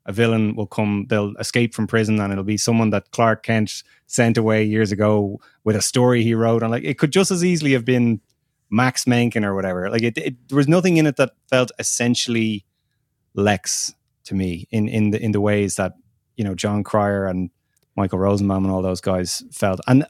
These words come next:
and again, they can develop on that. We're like, thank goodness that the LexCorp or the Luthor Corp,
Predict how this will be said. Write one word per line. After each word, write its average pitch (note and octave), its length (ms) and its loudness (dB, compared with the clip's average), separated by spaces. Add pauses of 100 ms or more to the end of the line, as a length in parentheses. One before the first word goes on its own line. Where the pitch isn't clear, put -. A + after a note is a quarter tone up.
(200)
and C3+ 120 6
again, F3 280 4
they D3+ 100 4
can D3 140 2
develop D3+ 340 2
on A#2 100 2
that. G2 220 -4
We're A#2+ 120 -2
like, A#2+ 200 -2 (920)
thank C#3 220 4
goodness D#3+ 320 4
that C3 200 2
the A#2 80 2
LexCorp A#2+ 520 0
or G#2 120 0
the G#2 160 -2
Luthor A2+ 280 2
Corp, G#2 300 -4